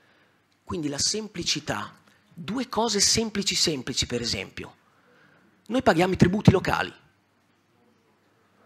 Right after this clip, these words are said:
Ok, bisogna pagarli perché i comuni piangono.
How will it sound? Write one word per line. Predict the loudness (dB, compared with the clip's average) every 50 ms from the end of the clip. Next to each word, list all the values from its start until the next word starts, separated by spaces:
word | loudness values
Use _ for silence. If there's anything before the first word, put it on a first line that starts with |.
| _ _
Ok, | 0 0 2 2 2 2 2 0 -4 -8
bisogna | -4 -2 0 2 2 2 2
pagarli | 4 4 4 6 6 6 4 4 2 0
perché | 0 0 0 0
i | -2
comuni | -2 -2 -2 -2 -2 -2
piangono. | 0 0 0 0 0 -2 -2 -4 -4 -6 -10 -14